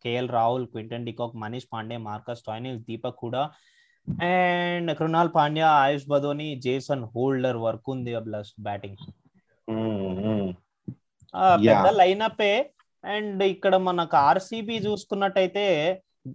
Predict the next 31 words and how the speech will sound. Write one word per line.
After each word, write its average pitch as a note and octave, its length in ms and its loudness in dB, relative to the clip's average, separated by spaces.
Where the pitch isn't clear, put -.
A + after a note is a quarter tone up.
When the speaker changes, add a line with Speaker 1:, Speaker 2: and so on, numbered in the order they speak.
Speaker 1:
ఆ, C#3 580 0
హసరంగా E3 520 6
ఉన్నాడు, C3+ 320 0
హర్షల్ C3+ 420 -2
పటేల్, C#3 380 0
జాస్ D#3 380 6
హేజల్వుడ్, D3 600 -2
Speaker 2:
ఎస్. A2 100 -2
Speaker 1:
మొహమ్మద్ A#2 300 0
సిరాజ్, G#2 440 -6
వీళ్ళు D3+ 360 -2
చాలా C3+ 220 4
క్రూషియల్ B2+ 580 -4
అభిలాష్. A2+ 300 -2
ఇవాళ C#3 320 2
వీళ్ళు C3+ 420 -2
గన్-, C3+ 200 -4
and F3+ 440 0
గ్లెన్ D#3 180 2
మ్యాక్స్‌వెల్, B2+ 420 -4
uh, A#2 140 -10
not A2+ 200 -8
but G#2 120 -12
least. - 680 -14
So, E3+ 240 4
హే-, F3 280 10
హేజల్వుడ్ G#3+ 720 0
and G3 380 0
సిరాజ్ G3 600 4
స్టార్టింగ్ F#3 500 0
లో F#3+ 360 0